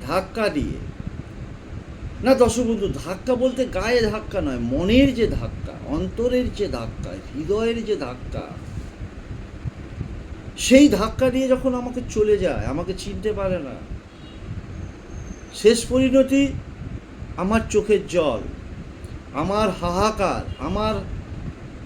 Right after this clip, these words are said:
হাহুতাশ করা, ফোনের নাম্বারটাকে পর্যন্ত ব্লক করে দিচ্ছে, মেসেজ করতে পারছি না, দেখতে পাচ্ছি না, সারাক্ষণ তার ছবিটা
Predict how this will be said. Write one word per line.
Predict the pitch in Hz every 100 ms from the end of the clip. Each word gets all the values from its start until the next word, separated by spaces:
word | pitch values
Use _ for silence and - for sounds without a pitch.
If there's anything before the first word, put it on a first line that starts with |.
| - - - - - -
হাহুতাশ | 220 233 247 254 233 - -
করা, | 180 127 101 - - - - - - - - - - - - - - - - - - - - - - - -
ফোনের | - 180 214 208 - - - 123
নাম্বারটাকে | 143 190 226 - 226 214 180
পর্যন্ত | 190 185 175 160
ব্লক | 131 131 -
করে | 135 120 113
দিচ্ছে, | 101 - - 127 - - - - - - - - - - - - - - - - -
মেসেজ | 254 254 214 214
করতে | 156 - 127 104
পারছি | - - 127
না, | 113
দেখতে | 143 - 160
পাচ্ছি | 139 - - 117
না, | 113 - - - - - - - - - - - - -
সারাক্ষণ | - 165 202 - 226 220 202
তার | 190 -
ছবিটা | 170 180